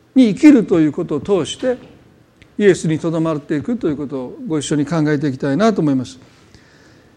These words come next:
聖書は教会をいろんな概念で私たちに教えてますけども、今日取り上げたい概念はキリストの体という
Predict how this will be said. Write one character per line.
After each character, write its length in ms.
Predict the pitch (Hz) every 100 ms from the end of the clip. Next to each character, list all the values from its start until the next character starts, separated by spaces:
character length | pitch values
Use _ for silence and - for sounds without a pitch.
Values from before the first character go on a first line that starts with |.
| _ _ _ _ _ _ _ _ 370 -
聖 160 | 294
書 160 | 277 214
は 200 | 202 180
教 240 | - 247
会 280 | 208 226 214 214
を 100 | 208
い 80 |
ろ 120 | 240 294
ん 60 |
な 120 | 262
概 240 | 180 220 226
念 260 | 185 165
で 480 | 165 214 180 135 139
私 300 | - 160 180
た 100 | -
ち 140 | 139 175
に 80 | 170
教 240 | 151 180
え 40 |
て 100 | 160
ま 100 | 156
す 100 | 139
け 80 | -
ど 120 | 139
も、 160 | 165 190
今 160 | 190 277
日 60 |
取 140 | 196 202
り 60 |
上 60 | 214
げ 80 | 220
た 140 | 208
い 60 | 160
概 220 | 190 190
念 200 | 165 156
は 160 | 202 147
キ 180 | -
リ 140 | 202 202
ス 80 | -
ト 100 | 190
の 140 | 190
体 440 | 190 202 214 214
と 180 | 220 175
い 120 | 131
う 160 | 120 135